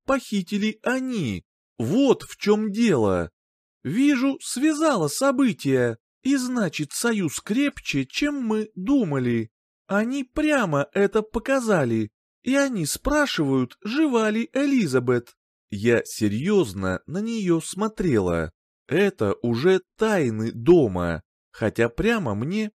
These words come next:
пока ничего не сказали. «Меня вызывают на сбор дома, а тебе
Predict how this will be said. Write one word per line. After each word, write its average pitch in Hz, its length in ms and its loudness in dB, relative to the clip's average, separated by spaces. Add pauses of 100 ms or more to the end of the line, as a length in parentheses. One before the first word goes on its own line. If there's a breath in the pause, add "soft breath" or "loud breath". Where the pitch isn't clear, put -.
пока 190 500 -2
ничего 214 680 0
не 190 120 -8
сказали. 127 800 -2 (460)
«Меня 240 580 -4
вызывают 175 760 0 (120)
на 277 180 -4
сбор 220 380 0
дома, 143 680 2 (300)
а 165 100 0
тебе 202 520 -2